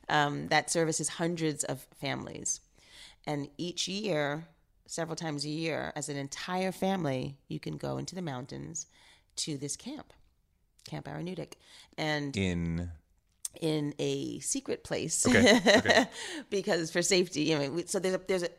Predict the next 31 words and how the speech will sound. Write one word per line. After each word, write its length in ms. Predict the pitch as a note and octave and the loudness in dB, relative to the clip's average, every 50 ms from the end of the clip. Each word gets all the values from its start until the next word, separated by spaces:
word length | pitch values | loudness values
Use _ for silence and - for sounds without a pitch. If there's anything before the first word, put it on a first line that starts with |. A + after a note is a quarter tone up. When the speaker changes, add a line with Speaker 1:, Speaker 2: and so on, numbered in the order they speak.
| - | -14
Speaker 1:
it's 140 | E3+ E3 - | -10 -6 -6
a 60 | D#3+ D3+ | -6 -6
campground. 640 | - - - A3 G3+ G#3 - - - D3+ C#3 C#3 | -6 -6 -6 -6 -6 -6 -6 -4 -4 -2 -2 0
We 80 | D#3 D3+ | 0 0
own 200 | - F3+ F#3+ G3 | 0 0 0 0
our 100 | F3+ E3 | -2 -2
own 140 | D3 D3+ D#3+ | -2 -4 -6
camp. 360 | D#3 - C3 B2+ B2+ - - - - _ _ _ - - _ - | -6 -8 -10 -10 -10 -12 -14 -20 -20 _ _ _ -20 -20 _ -6
We 80 | D#3 | -6
have 80 | D3+ C#3 | -4 -2
mountains 540 | C#3+ D3 C#3+ C#3+ C#3+ - - C#3 B2 A#2 B2+ | 0 0 0 -2 -2 -4 -4 -4 -4 -4 -4
and 100 | C3 C3+ | -4 -4
we 60 | C#3 C#3 | -4 -4
have 180 | C#3+ C#3 B2 | -4 -6 -6
lakes 400 | C3+ C#3+ C#3+ C3+ - - - - | -4 -4 -2 -4 -4 -6 -8 -6
and 80 | - C3+ | -6 -6
we 80 | C3+ C3 | -6 -6
have 360 | C#3 C#3+ C3 C#3 C#3 C3 - _ _ - - - | -6 -6 -6 -6 -8 -10 -12 _ _ -20 -12 -2
rock 240 | - D#3 D3 - - | 2 4 4 4 2
climbing 520 | - - D3 C#3+ C#3 C#3+ D3 C#3 C3+ B2+ | 0 -4 -2 -2 -2 -4 -4 -6 -6 -6
and 100 | C3 C3 - _ _ _ - | -8 -10 -12 _ _ _ 0
all 180 | F3+ F3 F3 E3+ | 2 2 4 4
the 60 | D#3+ | 2
great 240 | D3 D#3 D3 B2+ - | 2 2 0 0 0
things 200 | - C#3 C3 B2+ | -2 -2 0 0
that 80 | C#3 - | -2 -4
you 60 | - | -4
would 100 | C3+ C3+ | -4 -4
have 140 | C#3+ C3 - | -4 -6 -8
at 80 | - - | -10 -12
camp. 300 | - - - - - | -12 -12 -12 -12 -14